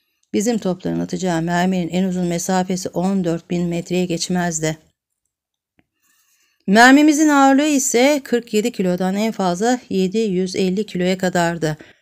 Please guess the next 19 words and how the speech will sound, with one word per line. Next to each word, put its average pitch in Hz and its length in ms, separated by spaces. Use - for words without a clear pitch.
Girişteki 226 500
toplarsa 196 640
ancak 202 580
yüz 202 200
elli 196 360
kiloluk 180 380
mermi 175 340
atabilirdi. 165 680
Halbuki 175 520
son 220 280
sistemden 175 600
önceki 175 440
seri 190 400
atış 180 260
topları 170 440
dakikada 175 580
beş 185 220
mermi 175 520
atabilirdi. 156 720